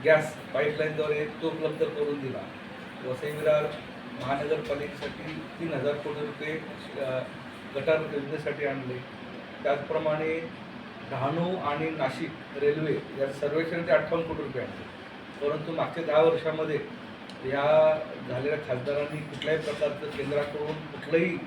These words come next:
ठोस असं भरीव कार्य या भागामध्ये पालघर जिल्ह्यातील जनतेसाठी केलं नाही.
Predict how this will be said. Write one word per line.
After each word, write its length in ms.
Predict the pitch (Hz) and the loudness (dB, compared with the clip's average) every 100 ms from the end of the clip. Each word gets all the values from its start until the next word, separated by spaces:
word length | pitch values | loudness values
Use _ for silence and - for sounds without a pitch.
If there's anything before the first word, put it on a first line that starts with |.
| - - - - - | -10 -12 -14 -12 4
ठोस 240 | 160 165 | 6 6
असं 220 | - - | 0 0
भरीव 260 | 156 139 151 | 2 2 0
कार्य 520 | 151 143 143 151 165 151 | 0 0 2 4 4 4
या 120 | 139 | 0
भागामध्ये 580 | 135 131 143 139 139 151 | 0 -2 -2 -4 -4 -6
पालघर 340 | - 123 127 143 | -2 -2 0 -2
जिल्ह्यातील 540 | 135 131 135 135 131 | -2 -4 -6 -4 -6
जनतेसाठी 440 | 127 143 139 - | -4 -4 -6 -8
केलं 280 | 139 143 156 | -4 0 2
नाही. 160 | 156 | 2